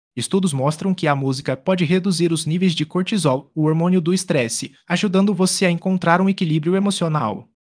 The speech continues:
Musicoterapia e depressão. Uma abordagem eficaz à luta contra a depressão pode ser árdua, mas a musicoterapia oferece um caminho cheio de esperança. Pense na música como um raio de sol em dias nublados.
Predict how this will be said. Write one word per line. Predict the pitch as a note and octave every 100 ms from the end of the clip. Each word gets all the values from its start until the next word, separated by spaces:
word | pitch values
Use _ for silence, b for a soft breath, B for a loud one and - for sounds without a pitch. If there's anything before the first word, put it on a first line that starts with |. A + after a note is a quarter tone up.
| -
Musicoterapia | F#3 A3+ A3+ G#3+ F#3 - D#3+ E3+ F3
e |
depressão. | E3+ F3 G3 F#3+ D3+ A#2 A#2+ _
Uma | F#3
abordagem | G3+ A3 F3 F3 F3
eficaz | D#3 F#3+ G3 G3+
à | G3
luta | F3 F3+ G3+
contra | G3 G3+ G#3 F#3+
a |
depressão | D3+ F#3+ F#3+ F#3 F3+
pode | F3+ - G#3+
ser | G3+ G3+
árdua, | E3+ E3 D3+ D#3+ _ -
mas | D3 D3+
a |
musicoterapia | D#3+ D#3+ F3+ F#3+ G3 F#3 F3 F3
oferece | F#3+ G3+ F#3 F#3
um |
caminho | F3+ F3 D#3 F3+
cheio | - F#3+
de | F3
esperança. | E3+ - E3+ C3+ G#2+ - - _ _ _ -
Pense | D3+ D#3
na | E3
música | C#3 C3 C3+ E3+
como | D#3+ F#3+
um |
raio | G3+ D3+ D3
de | D3
sol | D#3 D#3 D3+
em | F3
dias | D#3+ D#3+
nublados. | D#3 D3 C#3 A2+ A#2 A#2 -